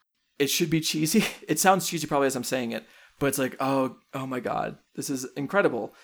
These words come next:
And then, um, she's like, "Here, you have this cup of tea, then you can get going."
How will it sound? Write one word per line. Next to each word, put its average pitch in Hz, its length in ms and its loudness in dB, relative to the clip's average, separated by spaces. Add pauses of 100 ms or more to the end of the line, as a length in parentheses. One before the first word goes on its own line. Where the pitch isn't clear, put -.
(380)
And 147 180 2
then, 156 360 4 (420)
um, 139 600 -2 (300)
she's - 180 -10
like, 131 100 -4
"Here, - 160 4
you 127 160 0
have 135 160 0
this 131 160 -4
cup - 160 -4
of 131 60 -8
tea, 226 260 0
then 165 180 -2
you 139 140 0
can 139 160 -8
get 131 140 -6
going." - 260 -8